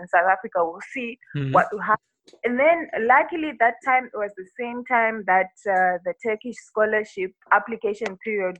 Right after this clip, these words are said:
Speaker 1: was, uh, starting.
Speaker 2: Mm.
Speaker 1: So then she just gave my dad the link, and she was like, "You know, have a try this, have a try and apply. Maybe, you know, she'll get the place. It's a good scholarship. My son is also in Turkey, he's studying, he's almost graduating." So
Speaker 2: Oh.
Speaker 1: that's how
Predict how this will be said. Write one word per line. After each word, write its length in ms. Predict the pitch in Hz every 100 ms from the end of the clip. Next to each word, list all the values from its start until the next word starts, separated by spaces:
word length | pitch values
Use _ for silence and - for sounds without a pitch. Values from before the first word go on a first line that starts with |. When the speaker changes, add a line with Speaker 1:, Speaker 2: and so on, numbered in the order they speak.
| -
Speaker 1:
was, 200 | 170 170 - -
uh, 220 | 165 151 - -
starting. 480 | 220 214 220 - - - -
Speaker 2:
Mm. 160 | 139 127
Speaker 1:
So 120 | 247
then 220 | 247 294 302
she 60 | _ -
just 200 | 262 247
gave 180 | 226 262
my 160 | 240 196 190
dad 180 | 214 208 190
the 80 |
link, 340 | 180 202 240 262 -
and 160 | 196
she 120 | 190 190
was 120 | 185
like, 180 | 170 170 _ - -
"You 60 | 359
know, 100 | 294
have 240 | 254 311
a 160 | 269 214
try 240 | - 269 254
this, 240 | 190 185 -
have 160 | 247 262
a 120 | 220
try 260 | - 247 233
and 100 | 196
apply. 540 | 185 247 233 202 196 202
Maybe, 420 | 226 240 208 185 -
you 60 | 254
know, 100 | 220 202
she'll 240 | - 208 196
get 140 | 220 214
the 120 | 185 240
place. 380 | 220 190 190 _
It's 240 | - 208 214
a 80 |
good 260 | 202 262 214
scholarship. 560 | - 240 240 226 208 190
My 140 | 196 185
son 340 | - 240 240
is 160 | 196 196
also 320 | 208 254 220
in 220 | 190 190
Turkey, 380 | 240 220 220 185
he's 120 | 170 -
studying, 360 | 226 226 190 180
he's 180 | 175 -
almost 300 | 226 240 233
graduating." 600 | 196 208 208 196 220 214 165 - -
So 80 | 285
Speaker 2:
Oh. 20 |
Speaker 1:
that's 220 | 302 -
how 140 | 320